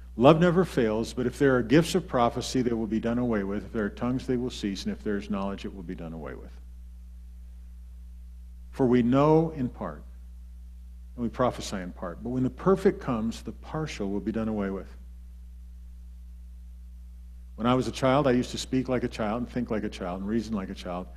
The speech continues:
But when I became a man, I did away with the childish things. For now we see in a mirror dimly,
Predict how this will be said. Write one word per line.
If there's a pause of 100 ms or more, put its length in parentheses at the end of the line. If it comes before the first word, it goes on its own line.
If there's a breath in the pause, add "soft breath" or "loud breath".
(320 loud breath)
But
when
I
became
a
man,
I
did
away
with
the
childish
things.
For
now
we
see
in
a
mirror
dimly,